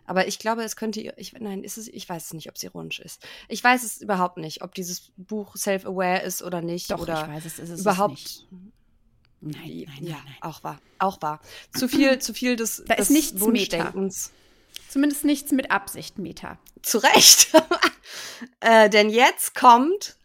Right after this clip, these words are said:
Speaker 2: Die Legende.
Speaker 1: Wow.
Speaker 2: Stefan
Speaker 1: Äh,
Speaker 2: Aust. Zitat:
Speaker 1: ja.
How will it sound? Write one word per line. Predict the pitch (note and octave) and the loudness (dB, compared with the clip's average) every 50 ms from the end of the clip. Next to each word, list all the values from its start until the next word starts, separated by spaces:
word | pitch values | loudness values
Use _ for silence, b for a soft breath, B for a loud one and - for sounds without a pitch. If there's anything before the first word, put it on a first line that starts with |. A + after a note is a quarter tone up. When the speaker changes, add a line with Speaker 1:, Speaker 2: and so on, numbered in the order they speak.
| _ - | _ -6
Speaker 2:
Die | A3+ A3 | -6 -4
Legende. | G3+ G#3 G#3+ G#3 G#3 A3 A3+ B3 B3+ A#3+ F#3 E3+ E3 | -4 -4 -4 -4 -4 -4 -2 -2 -2 -2 -4 -6 -8
Speaker 1:
Wow. | - - - - - - - - _ _ _ _ _ _ _ | -8 -8 -10 -10 -12 -14 -18 -20 _ _ _ _ _ _ _
Speaker 2:
Stefan | - - - - F#3+ F#3 F3+ F3 E3+ G#3+ G#3+ A3+ | -20 -14 -10 -6 -4 -2 -2 -2 -2 -2 -4 -6
Speaker 1:
Äh, | - - | -8 -8
Speaker 2:
Aust. | F#3+ - - - - - - - _ _ _ _ _ _ _ | -8 -10 -12 -14 -16 -18 -20 -20 _ _ _ _ _ _ _
Zitat: | - - G#3 G#3 - A3 G#3+ A3 F3 | -14 -14 -14 -12 -12 -10 -8 -8 -8
Speaker 1:
ja. | D3+ | -10